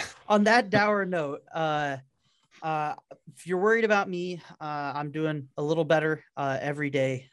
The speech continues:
Speaker 2: Um, we have another race. It's the quickest turnaround of the schedule,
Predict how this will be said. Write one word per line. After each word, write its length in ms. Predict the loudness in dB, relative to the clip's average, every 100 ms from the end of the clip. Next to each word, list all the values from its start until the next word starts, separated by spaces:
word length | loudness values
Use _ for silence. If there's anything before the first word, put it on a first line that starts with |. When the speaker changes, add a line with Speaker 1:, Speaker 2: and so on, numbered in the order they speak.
| -14
Speaker 2:
Um, 500 | -8 -6 -6 -10 -14 _ _ _ -14
we 140 | -6 -2
have 300 | 0 0 -4 -12
another 440 | -10 -4 -2 -2
race. 320 | -2 -4 -6
It's 160 | -8 -12
the 60 |
quickest 400 | -6 -6 -6 -8
turnaround 420 | -8 -6 -6 -6 -8
of 80 |
the 80 | -14
schedule, 600 | -10 -8 -8 -8 -10 -12